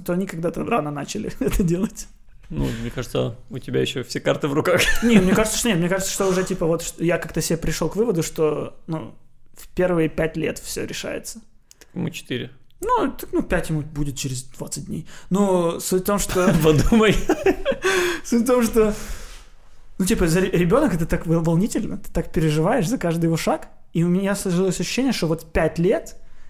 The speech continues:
Speaker 1: это возраст, когда, если я его сохранил до пяти лет,
Speaker 2: Мгм.
Speaker 1: то все, дальше он сам себя уже с-, ну, д-, сможет сохранить.
Speaker 2: Мгм.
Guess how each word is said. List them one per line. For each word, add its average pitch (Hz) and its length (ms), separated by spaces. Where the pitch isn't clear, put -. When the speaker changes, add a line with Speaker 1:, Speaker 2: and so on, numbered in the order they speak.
Speaker 1:
это 170 200
возраст, 196 580
когда, 165 480
если 185 360
я 190 220
его 156 200
сохранил 170 600
до 254 120
пяти 170 280
лет, - 320
Speaker 2:
Мгм. 117 320
Speaker 1:
то 196 80
все, 214 240
дальше 175 320
он 156 80
сам 143 180
себя 151 140
уже 160 140
с-, - 280
ну, 151 180
д-, 147 140
сможет 139 340
сохранить. 139 440
Speaker 2:
Мгм. 120 320